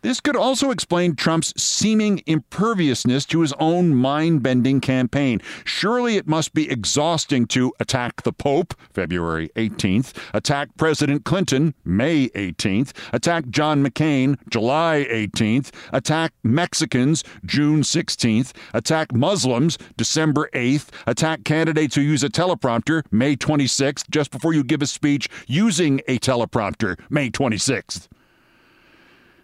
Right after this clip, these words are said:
It's gotta be exhausting, unless, as the old joke goes, "No pain, no gain,"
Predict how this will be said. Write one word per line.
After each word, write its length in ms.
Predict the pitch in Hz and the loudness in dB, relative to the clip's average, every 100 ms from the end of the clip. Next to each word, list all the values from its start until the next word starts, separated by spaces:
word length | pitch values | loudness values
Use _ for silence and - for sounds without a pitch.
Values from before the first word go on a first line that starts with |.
| _ _ | _ _
It's 140 | - | -2
gotta 240 | - 214 220 | 0 2 2
be 140 | 180 | 2
exhausting, 760 | 170 175 180 170 - 127 87 - _ _ _ - | 2 2 0 -2 -2 -2 -4 -10 _ _ _ -4
unless, 440 | 143 156 175 - | 0 2 2 0
as 240 | - 156 127 | -2 0 2
the 140 | 143 | 0
old 340 | 147 156 135 | 2 2 0
joke 280 | 104 147 151 | 0 0 0
goes, 580 | 127 139 139 139 120 - - _ - | 0 2 2 2 0 -2 -10 _ -2
"No 260 | 101 143 | 2 2
pain, 680 | 185 151 151 123 113 123 107 - | 2 2 2 4 4 2 0 0
no 240 | 92 117 139 | 2 2 2
gain," 640 | 147 147 117 95 87 98 | 2 2 2 0 0 -2